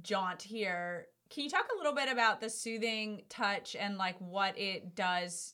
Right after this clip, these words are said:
to your body? And, and I'm thinking about it because I actually had this experience with my older daughter the other day. I mean, she was in a mood. She's ten. She was in a mood, mood, mood.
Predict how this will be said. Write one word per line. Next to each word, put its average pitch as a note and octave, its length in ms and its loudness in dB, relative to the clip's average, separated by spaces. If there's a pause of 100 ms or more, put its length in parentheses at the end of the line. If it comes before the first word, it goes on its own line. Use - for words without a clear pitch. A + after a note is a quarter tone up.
(100)
to G3+ 100 -4
your F#3+ 140 0
body? F#3 280 4
And, F#3 220 -2 (100)
and G#3 100 0
I'm G3 220 0
thinking C#4 380 -4
about F#3+ 320 4
it F3+ 200 -4
because F3+ 840 0 (580)
I G#3+ 120 10
actually A3+ 220 2
had G#3+ 180 2
this G3+ 120 -4
experience F#3+ 600 -2
with F3+ 140 -6
my F3 120 0
older F3 240 -2
daughter F3 240 2
the E3+ 120 0
other E3+ 120 0
day. E3+ 140 2
I E3+ 80 2
mean, E3+ 140 -4
she A3+ 160 -4
was F#3 120 -2
in E3+ 160 -2
a D#3+ 140 -4
mood. D#3+ 400 -2
She's E3+ 220 -6
ten. C#3+ 320 -6
She G3 140 -6
was F#3+ 100 -4
in F#3 100 -4
a D#3+ 60 -2
mood, F#3+ 520 4
mood, F#3 240 -2
mood. D3+ 300 -4